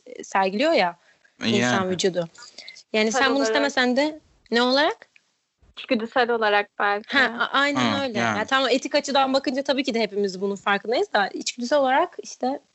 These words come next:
Speaker 1: bilmiyorum o yüzden yani.
Speaker 3: Düşündükçe midem bulanıyor şu an.
Speaker 2: <laughs>
Speaker 3: Demek istemiyorum.
Speaker 1: Ya ben
Speaker 2: Yani ne
Speaker 1: şeye çok
Speaker 2: bileyim.
Speaker 1: üzüldüm.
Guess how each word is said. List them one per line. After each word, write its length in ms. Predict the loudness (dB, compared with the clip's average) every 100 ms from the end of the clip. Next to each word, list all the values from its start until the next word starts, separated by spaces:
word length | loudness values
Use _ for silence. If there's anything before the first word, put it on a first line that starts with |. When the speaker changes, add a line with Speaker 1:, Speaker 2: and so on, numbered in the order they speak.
| _ _ _
Speaker 1:
bilmiyorum 360 | 0 2 0 0
o 60 |
yüzden 220 | -2 -2
yani. 260 | -4 -4 -6 -8 _ _ _ _ _ _ _ _ _ _ _ _ _ _
Speaker 3:
Düşündükçe 560 | -4 0 2 2 0 0
midem 420 | 2 2 2 2
bulanıyor 480 | 2 2 2 2 0
şu 200 | 2 0 0
an. 60 | 2
Speaker 2:
<laughs> 1300 | 2 2 0 2 2 0 -6 -14 _ _ _ -16 -10
Speaker 3:
Demek 220 | -2 0 0
istemiyorum. 800 | 0 0 2 4 2 2 -2 -6 _ -20 -12 -12 -12 -4
Speaker 1:
Ya 120 | 0
ben 80 | 2
Speaker 2:
Yani 160 | 2 2
ne 60 |
Speaker 1:
şeye 60 | 0
çok 100 | 2
Speaker 2:
bileyim. 180 | 0 0
Speaker 1:
üzüldüm. 680 | -2 -4 -4 -2 -2 -4